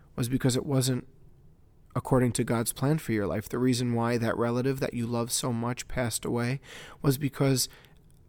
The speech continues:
it was their time. God intended it to be that way. Now, are we gonna sit here and mope and get upset because we didn't get that job, because our friend, our family member passed away? Are we gonna be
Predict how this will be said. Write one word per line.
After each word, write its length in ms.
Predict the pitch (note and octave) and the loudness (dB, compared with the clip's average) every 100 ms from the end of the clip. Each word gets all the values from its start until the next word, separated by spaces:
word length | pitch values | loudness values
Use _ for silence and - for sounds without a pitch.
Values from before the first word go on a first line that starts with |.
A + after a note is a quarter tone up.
| - | -6
it 100 | D#3 | 0
was 200 | D3 D3 | 4 4
their 180 | C3 C3 | 4 2
time. 600 | B2+ - D3 D3 B2+ - - | 0 0 4 4 2 -2 -6
God 520 | C#3 B2 B2+ B2+ B2+ - - - - | 0 2 2 0 -4 -16 -20 -20 -2
intended 540 | C3+ - C#3 D3+ C3+ | -2 2 2 4 2
it 220 | A2+ - - | 2 -2 -4
to 100 | A#2+ | 2
be 180 | C3 | 2
that 240 | E3+ G#2 - | 4 0 -2
way. 320 | G2 - - - - - - - - - - - - | -2 -4 -10 -18 -20 -20 -20 -20 -20 -20 -20 -16 0
Now, 400 | C#3+ C3+ C3 - - - - - | 2 4 2 -4 -18 -20 -18 0
are 100 | B2 | 4
we 120 | C3+ | 4
gonna 180 | D3+ C3+ | 4 4
sit 240 | - D3 C3 | 2 0 0
here 200 | D#3+ D#3 | 0 2
and 120 | A#2 | 2
mope 300 | G#2+ A#2+ C3+ | 2 2 2
and 120 | A#2 | 0
get 120 | A2 A2 | 2 0
upset 560 | - - - B2 D#3+ | 0 0 2 2 0
because 300 | - - G#2 | -2 -4 0
we 80 | A2+ | 0
didn't 140 | A2+ | 2
get 100 | A2 | 0
that 160 | A2+ G#2+ | -2 -6
job, 340 | - A#2+ A#2+ | 0 0 0
because 400 | A#2 A#2+ G#2 - - - | -2 -2 -2 -4 -8 -4
our 120 | A2 | -2
friend, 460 | A2 - B2+ B2 A#2+ | -2 0 0 2 2
our 120 | G2+ | 0
family 340 | - B2 A#2+ B2 | 0 -2 0 0
member 280 | A#2 G#2+ | 0 -2
passed 400 | - - A#2+ - | -2 -2 -2 -2
away? 340 | A#2+ A#2 B2 B2 | -2 0 2 2
Are 140 | - | 2
we 100 | A#2 | 0
gonna 180 | A#2+ B2+ | 2 0
be 200 | A#2 - | 0 -8